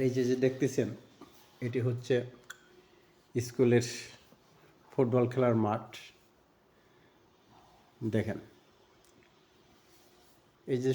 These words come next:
সবুজে মাঠটা দেখতেছেন, এটা কিন্তু আসলে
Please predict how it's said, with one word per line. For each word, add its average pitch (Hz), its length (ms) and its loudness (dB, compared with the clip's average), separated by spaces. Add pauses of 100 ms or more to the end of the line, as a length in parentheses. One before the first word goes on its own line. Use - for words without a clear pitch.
সবুজে 135 440 2 (240)
মাঠটা 123 260 2 (120)
দেখতেছেন, 123 480 0 (440)
এটা 120 200 0
কিন্তু 123 220 0 (100)
আসলে 120 300 0